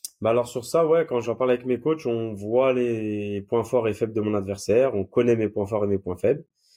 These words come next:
Donc, euh, on, après, on en discute entre nous, on n'est pas fermé, justement, au contraire, on est bien ouvert, euh, de ce côté-là.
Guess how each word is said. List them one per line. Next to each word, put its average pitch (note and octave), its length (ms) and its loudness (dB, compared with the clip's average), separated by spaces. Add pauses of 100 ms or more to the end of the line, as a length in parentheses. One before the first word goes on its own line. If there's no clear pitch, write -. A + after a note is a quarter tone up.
(240)
Donc, G#2 340 0
euh, G2+ 800 4
on, G#2+ 60 0
après, E3 180 -4
on F3+ 60 2
en D3+ 80 2
discute D3+ 320 -6
entre D3 260 -2
nous, E3 80 -2
on F3 60 0
n'est B2+ 100 0
pas C#3 160 -2
fermé, C#3+ 420 -4
justement, B2 360 -4
au - 20 -2
contraire, B2 300 -4
on G#2+ 100 0
est G#2 60 2
bien A#2 200 2
ouvert, A#2+ 360 2
euh, G2+ 260 0
de G2 140 -12
ce - 100 -18
côté-là. A2 480 0